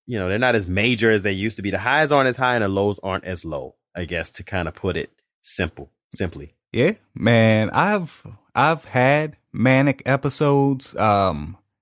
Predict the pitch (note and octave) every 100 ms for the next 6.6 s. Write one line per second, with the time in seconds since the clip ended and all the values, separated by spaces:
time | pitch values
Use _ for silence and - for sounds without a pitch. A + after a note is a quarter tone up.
0 | - A2+ F3 F#3+ - G#2+ G#2+ C3 C3 B2+
1 | A#2 - G#2+ B2+ C3+ D#3 D3+ D3+ - A#2+
2 | B2 A#2 A2+ E3 C#3 C3 B2 B2+ A2 G2+
3 | B2 A2+ G#2 A#2 A2 A2 G2+ A#2 G#2+ -
4 | G2+ G2 G2+ G2 G2 F#2 A2 G#2+ G#2+ G2
5 | A#2 A2 A2+ A2 F2 A2 G#2 G2+ G2+ G2
6 | F#2+ G#2+ G2+ A2 A#2